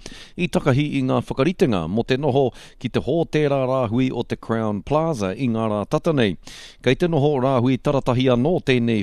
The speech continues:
hunga takahi ture i tēnei wā, ā ka whakamātautauria anō rātou mo te mate kōwhiori. I tēnei wā, ka re anō he kōrero kia puta mai, e ki ana kei tētahi ētahi rānei o rātou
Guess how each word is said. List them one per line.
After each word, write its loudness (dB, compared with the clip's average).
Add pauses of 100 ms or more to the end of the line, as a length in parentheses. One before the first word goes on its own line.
hunga 0
takahi 0
ture 0
i -4
tēnei -2
wā, 2 (480)
ā 4 (100)
ka 0
whakamātautauria -2 (100)
anō 0
rātou 0
mo 0
te -2
mate -4
kōwhiori. 0 (420)
I 0
tēnei 6
wā, 0
ka 0
re 2
anō 0
he 4
kōrero 0
kia 0
puta 2
mai, 2 (320)
e 4
ki 0
ana 2
kei 0
tētahi 0 (160)
ētahi 0
rānei 0
o -4
rātou 0